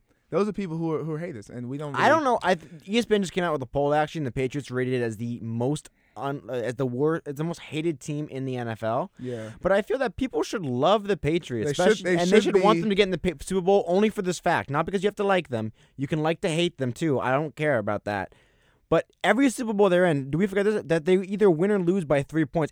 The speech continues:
Speaker 2: Every Super Bowl they're
Speaker 1: It's
Speaker 2: in
Speaker 1: a
Speaker 2: is
Speaker 1: classic.
Speaker 2: entertaining.
Speaker 1: It is a
Speaker 2: So if
Speaker 1: very
Speaker 2: you're a fan of football and you're a fan of good Super Bowls,
Speaker 1: That's right.
Speaker 2: you should be a fan of the Patriots making it, whether you want them to win or lose. But I guess full circle before we get to the next question,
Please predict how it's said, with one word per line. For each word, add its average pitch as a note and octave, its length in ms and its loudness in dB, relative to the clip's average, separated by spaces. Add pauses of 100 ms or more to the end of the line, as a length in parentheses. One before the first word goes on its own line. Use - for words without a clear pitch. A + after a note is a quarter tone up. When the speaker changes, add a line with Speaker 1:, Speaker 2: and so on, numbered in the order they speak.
(120)
Speaker 2:
Every C4+ 220 0
Super B3 200 -4
Bowl A3 140 6
they're G3 160 4
Speaker 1:
It's A3 60 6
Speaker 2:
in A3 60 4
Speaker 1:
a - 40 4
Speaker 2:
is F#3+ 60 2
Speaker 1:
classic. F#3 280 4
Speaker 2:
entertaining. F#3+ 320 2
Speaker 1:
It G2 80 -6
is A#2+ 220 -6
a - 20 -8
Speaker 2:
So A#3+ 80 6
if A3 60 8
Speaker 1:
very F#3 80 -4
Speaker 2:
you're D4 100 4
a A4 60 2
fan C#4 260 2
of A3 140 4
football B3 320 6
and A3 100 4
you're C4 80 4
a A#3 40 -4
fan A#3+ 200 0
of D#3+ 80 0
good G3 180 4
Super A3 240 -2
Bowls, A3+ 300 6
Speaker 1:
That's B2+ 80 -6 (120)
right. A3+ 60 -4
Speaker 2:
you F#3 80 0
should F#3 160 -2
be F#3+ 60 0
a F#3+ 60 6
fan G3 220 -2
of F3+ 60 -2
the D3 60 -8
Patriots D#3+ 420 -4
making D3 300 -2
it, C3+ 80 -4
whether C#3 220 0
you D3 160 -2
want B2+ 240 -2
them C3 140 -4
to B2 100 -6
win A2+ 240 -4
or G#2+ 200 -6
lose. G2+ 380 -4 (560)
But - 160 -4 (240)
I D3+ 80 0
guess E3+ 160 2
full F#3 180 0
circle F3 220 -2
before C#3+ 220 -2
we D#3 80 4
get - 20 4
to C3+ 60 0
the C3 40 -4
next C3 140 -4
question, A#2+ 420 -2